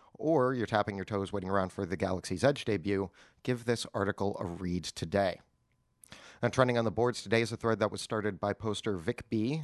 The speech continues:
on our Theme Parks Attractions and Strategies forums. The thread is entitled One and Dones and Things That Met Expectations, and includes a list of shops, attractions, and restaurants that the family experienced during their Walt Disney World vacation,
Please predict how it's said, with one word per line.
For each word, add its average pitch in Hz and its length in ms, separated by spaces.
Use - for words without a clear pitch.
on 104 180
our 95 160
Theme 117 260
Parks 117 280
Attractions 92 460
and 90 100
Strategies 120 440
forums. - 480
The 135 100
thread 147 220
is 123 100
entitled 123 680
One 135 180
and 120 120
Dones 92 480
and 92 180
Things 139 320
That 110 220
Met 95 300
Expectations, - 960
and 127 120
includes 120 320
a 107 60
list 107 240
of - 80
shops, - 480
attractions, 104 580
and 87 200
restaurants 95 540
that 92 120
the - 60
family 90 320
experienced 135 560
during 117 300
their 107 160
Walt 95 280
Disney 92 240
World 90 240
vacation, 92 560